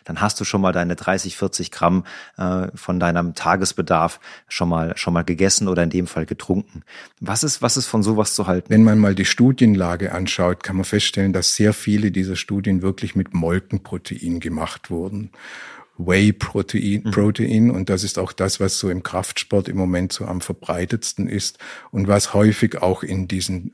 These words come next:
Speaker 2: äh, Shakes mit drin ist. Wie gesagt, es liegt daran, dass die meisten Studien damit gemacht wurden. Es hat auch einen, einen theoretischen Hintergrund, weil in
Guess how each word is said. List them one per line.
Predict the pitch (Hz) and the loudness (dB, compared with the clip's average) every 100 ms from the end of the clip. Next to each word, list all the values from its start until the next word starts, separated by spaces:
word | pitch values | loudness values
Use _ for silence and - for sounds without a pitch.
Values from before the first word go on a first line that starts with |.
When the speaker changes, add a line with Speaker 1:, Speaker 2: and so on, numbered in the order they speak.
| - | -10
Speaker 2:
äh, | 98 87 | -8 -4
Shakes | - - 92 92 - - - | -2 0 0 0 -4 -4 -6
mit | 90 87 | -8 -8
drin | - 92 87 | -6 -4 -4
ist. | 85 - - - | -6 -10 -10 -2
Wie | 110 113 | 2 6
gesagt, | 117 110 110 | 6 6 2
es | - - | 0 2
liegt | 113 - | 0 2
daran, | 95 101 110 | 2 6 6
dass | 107 95 | 6 2
die | 107 | 2
meisten | 90 92 95 101 | 2 2 0 -2
Studien | - - 107 120 110 | -2 0 0 4 2
damit | 98 95 98 - | 4 2 0 0
gemacht | 90 85 - - 120 | -2 -2 -6 -4 0
wurden. | 113 117 113 | 4 4 2
Es | 90 - - | 0 -4 -2
hat | 104 - | -4 0
auch | 98 95 | -2 0
einen, | 90 - - | -6 -6 -12
einen | - 98 | -8 -4
theoretischen | 98 98 98 95 113 87 | -2 0 0 -2 -4 -4
Hintergrund, | - 107 135 123 - 117 110 | 2 2 4 0 0 -2 0
weil | 98 92 | -2 -2
in | 95 92 | -6 -6